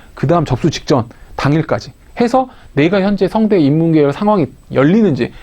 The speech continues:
퍼센트 변동을 확인받으실 수 있어요. 그래서 질의를 통해 응답을 하는 거죠. 질문이 들어오면 응답. 근데 미리 세팅돼서 "난 여유롭게 쓴다." 하면 굳이 뭐, 확인할 필요는 없죠. 질의 응답을 해드리는 피드백 컨설팅입니다. 어떻게 응하냐? 참된 교육 컨설팅 검색하세요.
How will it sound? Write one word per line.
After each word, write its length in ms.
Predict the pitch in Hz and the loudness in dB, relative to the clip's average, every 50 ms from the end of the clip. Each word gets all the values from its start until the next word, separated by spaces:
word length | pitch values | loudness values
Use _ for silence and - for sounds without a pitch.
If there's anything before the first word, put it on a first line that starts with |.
| - - - | -20 -12 -4
퍼센트 300 | - 262 269 254 - 175 | -2 0 0 0 -2 -2
변동을 520 | - 156 147 151 147 151 143 147 160 170 - | -2 -2 0 0 0 0 0 0 -2 -4 -8
확인받으실 720 | - - - 254 285 294 294 269 247 202 165 131 113 110 101 | -10 -6 -4 0 2 2 2 2 2 0 0 -2 -4 -6 -10
수 80 | - | -12
있어요. 180 | - - - - - - - - - - | -12 -14 -14 -16 -16 -18 -20 -20 -14 -4
그래서 160 | - 151 143 143 139 | -2 0 0 0 0
질의를 400 | - - 151 147 180 175 165 160 | 0 0 0 2 2 0 0 -2
통해 240 | - 156 147 160 147 | -2 -2 -2 0 0
응답을 360 | 143 143 143 156 160 143 127 | 0 0 2 2 2 0 0
하는 200 | 131 127 123 110 | -2 -2 -4 -6
거죠. 180 | - 131 - - - - - - - | -8 -10 -14 -18 -20 -20 -20 -20 -12
질문이 500 | - - 196 185 220 254 269 254 202 135 | -4 -2 2 4 4 4 4 4 2 2
들어오면 380 | - - 131 143 131 127 156 175 | 0 0 0 0 0 0 -2 -2
응답. 280 | 143 131 123 123 - - - - - - - - | -2 -2 -2 -2 -2 -4 -8 -20 -20 -12 -4 0
근데 140 | 214 214 | 0 2
미리 180 | 175 196 233 277 | 2 2 2 2
세팅돼서 460 | 262 294 277 - 311 302 302 247 262 | 0 0 0 0 2 2 2 2 2
"난 160 | 220 208 190 | 2 2 2
여유롭게 340 | 156 160 214 262 262 254 226 | 2 2 2 0 -2 -4 -4
쓴다." 260 | 214 - 262 254 262 254 | -4 -4 -2 -2 0 0
하면 140 | 247 214 - | 0 -2 -2
굳이 260 | - - - - 240 | -4 -8 -4 0 0
뭐, 260 | 208 180 139 113 123 - | 2 2 0 -2 -2 -6
확인할 300 | - 226 247 269 262 226 | -6 -4 -2 -2 -2 -2
필요는 220 | - - 139 120 113 | -2 -2 -2 -2 -2
없죠. 200 | - - - - - - - - - | -4 -8 -14 -16 -16 -20 -20 -18 -10
질의 380 | - - - 151 170 185 180 - | -4 -2 0 2 2 2 2 2
응답을 560 | 143 147 151 151 170 170 160 160 160 160 151 | 0 0 2 2 2 2 2 2 0 0 0
해드리는 340 | 190 190 156 135 127 147 156 | 0 0 0 0 -2 -2 -4
피드백 300 | - - 190 165 160 160 | -4 -4 -2 -2 -2 -2
컨설팅입니다. 600 | - - 139 - 123 - - - 117 110 - - - - - - - - - | -2 -4 -6 -4 -6 -8 -8 -12 -14 -14 -16 -18 -18 -20 -20 -20 -20 -12 -6
어떻게 240 | - 147 143 240 226 | -4 -2 0 2 2
응하냐? 480 | 196 165 160 160 151 151 156 139 120 127 - | 2 2 0 0 0 0 -2 -4 -4 -8 -10
참된 280 | - - 254 254 262 254 | -4 -2 0 2 2 2
교육 140 | 247 214 | 2 2
컨설팅 380 | 202 214 202 202 208 196 - 156 | 0 0 -2 -2 -2 -2 -2 -4
검색하세요. 520 | - 139 147 165 156 160 165 165 160 127 | -2 -2 0 0 0 -2 -2 -2 -2 -4